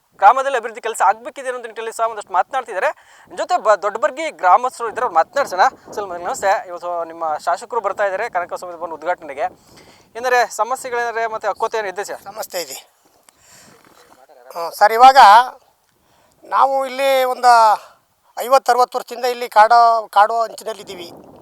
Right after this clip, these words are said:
Speaker 2: ಇದ್ದು ಏನಾಗಿದೆ ಇಲ್ಲಿ ಅಂದ್ರೆ, ಇಲ್ಲಿ ಒಂದು ಐನೂರು ಮಾರಮ್ಮ ಅನ್ನೋ ಒಂದು ದೇವಸ್ಥಾನನ ನಾವು, ಆ, ಸ್ಥಾಪನೆ ಮಾಡೋಕ್ಕೆ ಇಂದ್ಲವರು, ಅಳಬರು ಎಲ್ಲ ಇದ್ರು, ಅವರೆಲ್ಲ ಮಾಡಿದ್ದಾರೆ. ಹಾಗಾಗಿ ಒಂದು ದೇವಸ್ಥಾನದ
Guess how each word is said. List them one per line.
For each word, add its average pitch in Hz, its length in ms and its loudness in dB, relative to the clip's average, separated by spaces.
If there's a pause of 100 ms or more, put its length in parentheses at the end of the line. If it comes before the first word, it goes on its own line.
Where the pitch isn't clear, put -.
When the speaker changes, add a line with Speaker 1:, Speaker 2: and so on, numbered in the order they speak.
(1040)
Speaker 2:
ಇದ್ದು - 240 -10
ಏನಾಗಿದೆ 254 440 0
ಇಲ್ಲಿ 226 160 -6
ಅಂದ್ರೆ, 240 200 -6
ಇಲ್ಲಿ 240 160 -12
ಒಂದು 247 340 0
ಐನೂರು 294 340 -2
ಮಾರಮ್ಮ 277 340 6
ಅನ್ನೋ 269 160 2
ಒಂದು 247 220 -4
ದೇವಸ್ಥಾನನ 240 560 0
ನಾವು, 233 460 -8 (460)
ಆ, 202 80 -2
ಸ್ಥಾಪನೆ 226 400 2
ಮಾಡೋಕ್ಕೆ 226 380 0
ಇಂದ್ಲವರು, 226 540 -6
ಅಳಬರು 214 280 -2
ಎಲ್ಲ 214 180 -2
ಇದ್ರು, 208 220 -6
ಅವರೆಲ್ಲ 202 280 -2
ಮಾಡಿದ್ದಾರೆ. 180 440 0 (640)
ಹಾಗಾಗಿ 233 500 6 (520)
ಒಂದು 214 240 -12
ದೇವಸ್ಥಾನದ 262 540 2